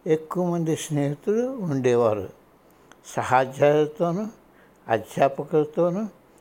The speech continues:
ఎంతో కలివిడిగా ఉండేవాడిని. హాస్టల్లోని నా గదికి నా సహచర విద్యార్థులు తరచుగా వస్తూ పోతూ ఉండేవారు. ముఖ్యంగా హాస్టల్ బయట ఉన్న విద్యార్థులు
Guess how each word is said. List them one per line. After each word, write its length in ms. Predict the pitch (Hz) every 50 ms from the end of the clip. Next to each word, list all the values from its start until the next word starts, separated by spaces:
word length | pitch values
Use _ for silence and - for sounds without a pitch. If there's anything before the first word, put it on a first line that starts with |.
| _ _ _ _ -
ఎంతో 440 | 160 175 214 247 262 254 - 269 285
కలివిడిగా 680 | 277 277 - 226 220 208 208 214 208 208 185 190 185
ఉండేవాడిని. 680 | 185 170 151 143 135 147 143 147 131 123 110 101 98 104 - - - _ _ _ _ _ _ _ _ _ _ - _ _ _ -
హాస్టల్లోని 1120 | - - 190 226 240 - - - - 262 262 262 247 247 233 226 220 202 196 190 185 202 190 - _ _ _ _ _ _ _ _ -
నా 120 | 139 143 151
గదికి 720 | 151 135 135 147 165 165 208 208 - 180 143 135 123 117 - - _ _ _ _ _ _ _ -
నా 160 | 147 131 135 135
సహచర 580 | - - - 156 160 170 170 - - 208 202 190
విద్యార్థులు 760 | 185 170 156 - - - 165 160 156 151 165 165 175 226 240 - - - - - _ _ _ _ - -
తరచుగా 540 | 123 117 117 - - - 135 143 151 151
వస్తూ 540 | 156 151 151 147 - - - - 240 277 359
పోతూ 580 | 349 - - - 185 185 180 185 - - 262 247
ఉండేవారు. 640 | 226 196 170 151 147 135 131 117 110 101 90 95 - - _ _ _ _ _ _ _ _ _ _ _ _ _ -
ముఖ్యంగా 600 | 208 233 233 - - - 262 254 254 254 269 269 277
హాస్టల్ 680 | - - - - 196 190 202 185 - - - 202 190 180
బయట 320 | 180 190 180 180 180 -
ఉన్న 160 | 170 160 156
విద్యార్థులు 760 | 151 139 139 127 113 - 165 156 160 156 156 147 127 190 202